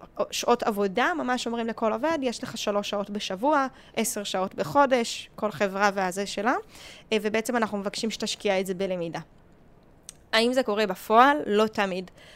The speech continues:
תמיד יהיה את העובד שעובד עד עשר בלילה, או את העובד שלא מעניין אותו כרגע ללמוד, וזה בסדר. מה שחשוב זה שהחברה תדע שה-core value שלה זה פיתוח עובדים, אז היא לפחות עשתה את הצעד הראשון והיא הנגישה למידה. אה, ו-,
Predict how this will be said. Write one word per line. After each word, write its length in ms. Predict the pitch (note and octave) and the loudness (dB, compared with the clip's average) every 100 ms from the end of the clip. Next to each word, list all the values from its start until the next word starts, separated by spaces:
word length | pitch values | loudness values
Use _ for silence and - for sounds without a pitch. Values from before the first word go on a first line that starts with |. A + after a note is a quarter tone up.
| - | -6
תמיד 280 | - C4 C4 | 2 2 4
יהיה 120 | C4 | 4
את 120 | B3+ | 6
העובד 400 | C4 A#3+ A#3 B3 A#3 | 4 4 4 2 2
שעובד 340 | A#3+ A3+ A#3 | 0 2 2
עד 100 | A3+ | 2
עשר 240 | A3+ A#3+ | 2 0
בלילה, 500 | A3 G#3 G#3 G#3+ A3 | 2 2 2 2 2
או 60 | G3+ | 0
את 120 | G#3 | 0
העובד 260 | G#3+ A3 C4 | -2 -2 -2
שלא 180 | F#4+ G4 | 0 0
מעניין 280 | B4 A#4+ G#4 | 0 -2 -2
אותו 140 | G4+ E4+ | -4 -2
כרגע 320 | D4+ C4 C4+ | 0 0 2
ללמוד, 420 | C4 G#3+ G3+ G#3+ A3+ | 2 0 0 0 -2
וזה 320 | G#3 A3 G3 | 0 2 2
בסדר. 540 | G3 F#3+ B3 G#3+ F3 F#3+ - - - | -2 2 4 6 2 -2 -10 -20 -2
מה 100 | A#3 | 0
שחשוב 420 | D4+ C#4 A3 B3+ | 0 -4 -2 0
זה 80 | C4 | 0
שהחברה 460 | A#3+ F#3+ F#3+ G#3+ | 0 0 4 4
תדע 280 | A3 G3 A3 | 4 4 2
שה-core 480 | G#3+ G3 F#3+ A3+ G#3+ | 2 -4 -2 0 4
value 220 | G#3 G#3 | 4 4
שלה 240 | G#3+ G3 G3 | -2 -2 -2
זה 80 | F#3+ | -4
פיתוח 340 | F#3 G#3 G3+ | -6 -4 -4
עובדים, 280 | F#3+ F#3 D4 A#4+ - - | -4 4 4 4 -10 -6
אז 140 | G#3+ G#3 | -2 0
היא 80 | |
לפחות 300 | G#3+ A3 C4+ | 0 2 2
עשתה 220 | C4+ - B3+ | 2 2 2
את 80 | |
הצעד 300 | A#3 - A3+ | 2 2 2
הראשון 300 | G#3 F#3+ C4+ F4 | 2 -2 -2 -2
והיא 180 | A#3+ A3 | 0 0
הנגישה 440 | G#3 G#3 A3 - A#3 | 0 0 0 4 6
למידה. 380 | G3+ F#3+ G3+ D3+ - - - - - | 4 2 0 -2 -2 -20 -20 -8 0
אה, 60 | G#3 G#3 A3 - - - - | 2 2 0 -4 -20 -20 -14
ו-, 260 | G3+ F#3+ F#3 | -10 -10 -6